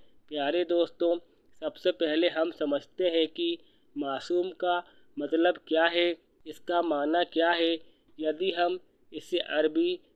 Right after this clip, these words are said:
डिक्शनरी के हिसाब से देखें तो इसका मतलब होता है गुनाहों से पाक, साफ़ सुथरा।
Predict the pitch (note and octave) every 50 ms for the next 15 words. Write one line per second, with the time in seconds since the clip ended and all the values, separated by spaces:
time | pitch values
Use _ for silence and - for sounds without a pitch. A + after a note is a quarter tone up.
0 | _ _ - D#3+ E3+ E3 - - F3 F3 E3 E3 F3 F3+ - - E3+ E3 E3 D3+
1 | - D#3+ D#3+ D#3+ F3 E3+ - - F3 E3 D3 D3+ D#3+ E3+ - - F3 E3+ E3+ E3+
2 | - - - _ _ _ _ - E3 E3 E3 D#3+ D#3 - - F#3 F3+ E3+ D#3 C#3
3 | - - D#3+ F3+ F3+ - D3+ D#3 D3+ D3 - - F3+ E3+ E3 E3+ E3+ E3+ E3 -
4 | - - _ - - C#3+ D3 D#3 D3+ D#3 D3+ C#3+ C#3+ F3 F3+ E3+ - - F#3 F3+
5 | - - - E3 E3 E3 E3+ F3+ F#3 - - - _ _ - _ _ - - E3
6 | E3 E3 E3+ F3 - - - - F3 E3+ - F#3 F#3 F3+ F3 F3